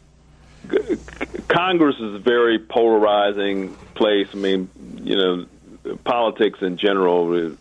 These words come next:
much, very polarizing, um, kind of institution, very, very difficult to,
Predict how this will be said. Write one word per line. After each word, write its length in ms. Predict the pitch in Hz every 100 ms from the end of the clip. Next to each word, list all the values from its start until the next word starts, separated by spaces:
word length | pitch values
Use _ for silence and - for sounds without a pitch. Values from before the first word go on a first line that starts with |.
| -
much, 400 | 90 101 98 -
very 320 | 82 107 104
polarizing, 840 | - 95 90 90 90 87 85 85 - - - - - -
um, 840 | 87 87 85 82 82 80 78 - _ _ - - - - - -
kind 280 | 110 98 87
of 100 | 87
institution, 760 | 92 - - 117 104 90 82
very, 240 | 87 95
very 280 | 80 107 101
difficult 640 | 85 98 90 87 95 90 -
to, 260 | 87 82